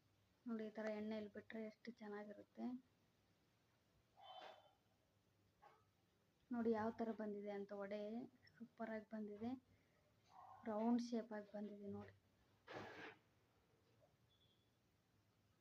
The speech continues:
ನೋಡಿ ಸರ್ವಿಂಗ್ ಪ್ಲೇಟಿಗೆ ಸರ್ವ್ ಮಾಡ್ತಿದ್ದಾರೆ. ಎಷ್ಟು ಚೆನ್ನಾಗಿ ಬಂದಿದೆ ಅಂತ. ಮೇಲೆ ಎಲ್ಲ ಕಾಳು ಕಾಳು ಥರ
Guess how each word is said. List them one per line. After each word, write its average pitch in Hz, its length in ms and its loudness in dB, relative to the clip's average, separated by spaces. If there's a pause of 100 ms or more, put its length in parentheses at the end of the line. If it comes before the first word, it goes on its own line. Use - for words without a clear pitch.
(500)
ನೋಡಿ 220 280 2
ಸರ್ವಿಂಗ್ 233 460 2
ಪ್ಲೇಟಿಗೆ 220 520 -2
ಸರ್ವ್ 226 320 0
ಮಾಡ್ತಿದ್ದಾರೆ. 202 640 0 (1800)
ಎಷ್ಟು 233 240 -2
ಚೆನ್ನಾಗಿ 220 440 0
ಬಂದಿದೆ 208 380 -2
ಅಂತ. 202 240 -4 (140)
ಮೇಲೆ 220 340 4
ಎಲ್ಲ 220 200 2 (140)
ಕಾಳು 214 260 0
ಕಾಳು 214 240 -4
ಥರ 208 140 0